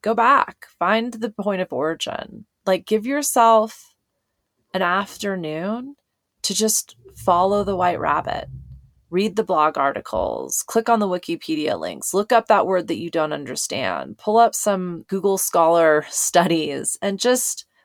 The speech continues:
wherever, wherever your interest takes you, follow it.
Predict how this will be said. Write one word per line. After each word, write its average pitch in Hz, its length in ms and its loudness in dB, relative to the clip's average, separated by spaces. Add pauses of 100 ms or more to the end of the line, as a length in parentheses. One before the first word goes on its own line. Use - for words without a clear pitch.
(100)
wherever, 220 560 6
wherever 190 480 2
your 214 180 0
interest 170 560 -4
takes - 300 -4
you, - 240 -8 (320)
follow 123 300 2
it. - 160 -6